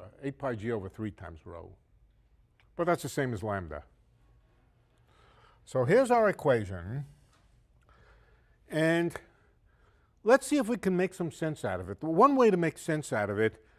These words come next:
is to try, is, is to try to see if it has the same structure as an equation where we may already have a great deal of familiarity with.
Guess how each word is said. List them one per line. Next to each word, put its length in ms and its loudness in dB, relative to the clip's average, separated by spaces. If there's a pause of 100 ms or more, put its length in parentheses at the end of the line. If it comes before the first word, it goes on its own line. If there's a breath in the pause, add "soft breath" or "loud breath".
(260 soft breath)
is 200 -4
to 140 -8 (140)
try, 280 -2
is, 200 -6
is 220 -10
to 100 -20
try 260 -2
to 60 -2
see 480 -6
if 180 -8
it 100 -4
has 200 -4
the 80 -10
same 320 -2
structure 800 -6 (680)
as 160 -6
an 80 -4
equation 720 -4 (160)
where 240 -2
we 160 -2
may 300 -2
already 460 -6
have 280 -10
a 400 -8
great 180 -8
deal 200 -8
of 60 -12
familiarity 760 -8
with. 460 -14